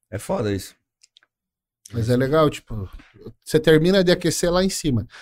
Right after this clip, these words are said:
Speaker 2: que você já garante o primeiro movimento válido, né?
Speaker 1: Sim, sim,
Speaker 2: Pra
Speaker 1: eu
Speaker 2: não
Speaker 1: usava a
Speaker 2: queimar.
Speaker 1: primeira, aham.
Speaker 2: <laughs>
Speaker 1: É, eu, vai, o meu limite era, era, sei lá, cento e noventa e cinco no supino,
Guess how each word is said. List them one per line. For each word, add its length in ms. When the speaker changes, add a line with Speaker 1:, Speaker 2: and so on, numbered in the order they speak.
Speaker 2:
que 60
você 100
já 140
garante 340
o 40
primeiro 360
movimento 520
válido, 420
né? 120
Speaker 1:
Sim, 360
sim, 340
Speaker 2:
Pra 100
Speaker 1:
eu 40
Speaker 2:
não 100
Speaker 1:
usava 220
a 20
Speaker 2:
queimar. 460
Speaker 1:
primeira, 40
aham. 400
Speaker 2:
<laughs> 520
Speaker 1:
É, 300
eu, 120
vai, 300
o 40
meu 220
limite 540
era, 540
era, 580
sei 160
lá, 260
cento 440
e 40
noventa 320
e 40
cinco 580
no 100
supino, 760